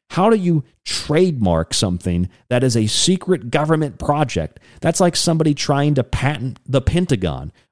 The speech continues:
or they're trying to, like, trademark the White House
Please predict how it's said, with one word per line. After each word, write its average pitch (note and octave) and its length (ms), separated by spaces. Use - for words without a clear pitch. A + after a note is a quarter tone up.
or C3+ 160
they're C3+ 80
trying D3 320
to, C#3+ 60
like, B2 280
trademark D3+ 880
the A2 260
White C3 300
House - 500